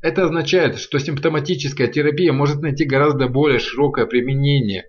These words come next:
нежели предписывает ей психоанализ. Многие гипнотерапевты и поведенческие терапевты считают, что опасность симптоматической терапии сильно преувеличена. На основании всего вышеизложенного закономерно заключить,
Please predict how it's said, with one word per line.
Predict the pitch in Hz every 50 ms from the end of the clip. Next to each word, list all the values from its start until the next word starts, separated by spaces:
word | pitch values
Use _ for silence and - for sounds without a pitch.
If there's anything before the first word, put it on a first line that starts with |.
| _ _
нежели | 139 156 147 147 151 143 127
предписывает | 143 139 139 139 143 175 165 139 - 143 120 110 110 104 98 98 -
ей | 120 117 127 139 143 135 135
психоанализ. | - - 127 123 - 127 123 123 123 127 127 120 101 - - - - -
Многие | 135 147 175 190 180 180 165 160 147
гипнотерапевты | 139 170 - - 175 156 139 170 165 165 156 139 190 185 180 - - - 95 - - - -
и | - 135
поведенческие | 135 147 147 139 143 160 170 156 143 143 139 - - 151 135
терапевты | 135 156 151 151 147 147 180 170 143 - - 101 - -
считают, | - - - 135 139 156 160 151 120 -
что | - - 139
опасность | 127 127 - - 160 156 170 139 117 95 - - -
симптоматической | - 117 - - 139 135 135 139 156 160 139 - - - 127
терапии | 127 - 143 143 143 143 151 170 151 127
сильно | - - 151 143 143 -
преувеличена. | - - 120 110 104 101 104 101 101 101 - - - - - - - - _ _ _ _
На | - 151 156
основании | 151 143 165 170 160 180 180 165 147
всего | 135 - - 147 156 156 143
вышеизложенного | 135 151 143 - 160 156 147 139 135 156 170 180 151 139 131 110 101 95 92 90 - - _
закономерно | - 123 139 143 143 156 143 147 147 160 175 180 156 143 123
заключить, | 110 120 - - 143 143 143 - - 175 165 - - -